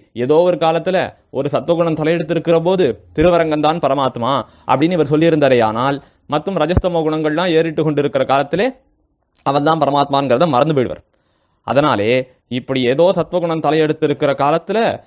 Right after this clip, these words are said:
ருத்ரன் உபதேசித்தான் அப்படின்னு என்கிட்ட சொல்லாதீங்கோ. ஏன்னா அவன் முழுவதுமாக உணர்ந்தவன் கிடையாது. ஆனால் நானோ எம்பெருமானுடைய நிர்ஹேதுக கிருபையினாலே அவ்வெம்பெருமானை அறிந்து கொண்டவன் என்கிற விஷயத்தை ஆழ்வார்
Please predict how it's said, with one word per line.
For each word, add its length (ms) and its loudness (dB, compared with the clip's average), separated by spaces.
ருத்ரன் 360 2
உபதேசித்தான் 680 -2
அப்படின்னு 340 -2
என்கிட்ட 300 -4
சொல்லாதீங்கோ. 440 0
ஏன்னா 260 0
அவன் 160 -2
முழுவதுமாக 680 2
உணர்ந்தவன் 500 -2
கிடையாது. 540 0
ஆனால் 240 0
நானோ 320 0
எம்பெருமானுடைய 760 0
நிர்ஹேதுக 640 0
கிருபையினாலே 640 0
அவ்வெம்பெருமானை 600 0
அறிந்து 300 0
கொண்டவன் 440 -2
என்கிற 280 0
விஷயத்தை 460 0
ஆழ்வார் 380 0